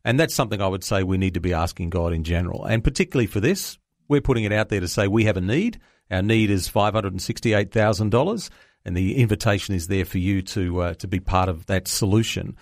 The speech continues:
But, uh, I would, I would heartily encourage people to, to pray, "Okay, Lord, what do you want me to do? How should I respond to this?"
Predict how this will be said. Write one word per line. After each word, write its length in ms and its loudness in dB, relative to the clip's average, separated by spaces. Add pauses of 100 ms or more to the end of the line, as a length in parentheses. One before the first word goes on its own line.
(540)
But, 220 0
uh, 140 4 (120)
I 220 2
would, 300 2
I 100 2
would 120 0
heartily 380 0
encourage 400 -2
people 280 -4
to, 200 -2
to 180 -4
pray, 500 0
"Okay, 380 -2
Lord, 320 0
what 160 0
do 60 -2
you 160 4
want 240 -2
me 160 0
to 80 -2
do? 320 -4
How 180 0
should 180 0
I 100 4
respond 540 -4
to 120 -10
this?" 360 -12